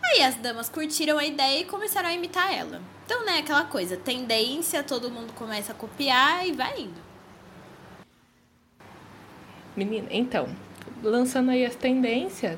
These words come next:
Speaker 2: tanto que eu vou falar como era lá no, pros nossos colegas gregos. Pra eles, a história do leque é entrelaçada com essa mitologia, que, segundo a lenda, o primeiro leque teria surgido da asa do deus Zéfiro, que é um deus dos ventos.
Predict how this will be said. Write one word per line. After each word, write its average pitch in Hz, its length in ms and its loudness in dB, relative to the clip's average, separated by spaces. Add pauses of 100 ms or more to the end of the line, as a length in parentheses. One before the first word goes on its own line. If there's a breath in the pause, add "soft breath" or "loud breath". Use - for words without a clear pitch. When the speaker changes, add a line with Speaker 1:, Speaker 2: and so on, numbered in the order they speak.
Speaker 2:
tanto 285 440 0 (100)
que 247 280 2
eu 254 80 2
vou 254 120 -2
falar 254 240 2
como 254 260 2
era 240 240 4
lá 233 180 4
no, 240 120 4
pros 254 280 -2
nossos 233 280 0
colegas 226 360 2
gregos. 175 580 -2 (760 loud breath)
Pra 254 200 2
eles, 208 400 2
a 170 60 4
história 175 720 0
do 170 140 0
leque 180 320 -2
é - 20 0
entrelaçada 190 560 -2
com 180 80 -6
essa 196 160 -6
mitologia, 190 680 -2 (160)
que, 190 180 -4
segundo 185 880 -2
a 180 140 2
lenda, 202 500 0
o 175 60 0
primeiro 190 400 0
leque 180 260 -2
teria 175 240 0
surgido 220 600 -2
da 208 200 0
asa 196 220 0
do 202 340 0
deus 196 280 0
Zéfiro, 165 460 0 (360)
que - 80 -2
é 175 40 2
um 175 120 0
deus 175 160 2
dos 208 200 -4
ventos. - 480 -6